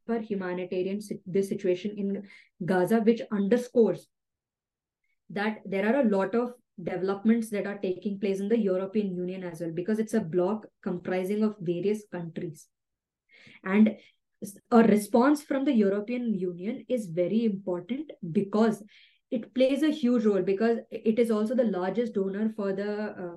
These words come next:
Palestinian aid. And despite having that kind of a leverage, because there is an internal division between, uh, the states as well, the bloc as well, they are not able to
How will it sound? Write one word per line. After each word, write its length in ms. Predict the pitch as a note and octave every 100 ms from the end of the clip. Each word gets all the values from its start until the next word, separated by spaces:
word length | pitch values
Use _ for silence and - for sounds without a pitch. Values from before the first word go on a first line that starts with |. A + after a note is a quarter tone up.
| -
Palestinian 680 | F#3 F3+ F3+ G3+ G3 G3 -
aid. 260 | F3+ E3+ - _ _ _ _ -
And 220 | G3 F#3+
despite 380 | G3 - A3+ C4+
having 320 | A3 G#3+ A3
that 240 | G3 F#3 -
kind 180 | G3
of 140 | G#3 G3
a 40 |
leverage, 560 | F3 D#3+ E3+ G#3+ - - _ _ -
because 380 | F3+ G3 B3 A#3+
there 160 | B3
is 120 | A#3+ A#3+
an 100 | A3+
internal 680 | G#3 G3 G3 G#3+ A3+ C4 A#3+
division 580 | D#3+ F3+ G#3+ A3 B3+ A3
between, 600 | G#3+ F#3 G3 F#3 G3 G3+ G3+ _ _ _ _ _
uh, 140 | G#3 F3+
the 340 | G3 G3 F#3
states 480 | - - A3+ A#3 A3+
as 240 | G#3 F3+ F3+
well, 200 | F#3+ F3+
the 120 | F#3
bloc 360 | D#3 G3 G#3+ A3
as 180 | F3
well, 160 | F3 F3+
they 80 | F#3
are 140 | F#3+ F3
not 280 | F#3 B3 -
able 360 | A3+ G#3 F#3+ A#3 A#3
to 220 | A#3+ A#3+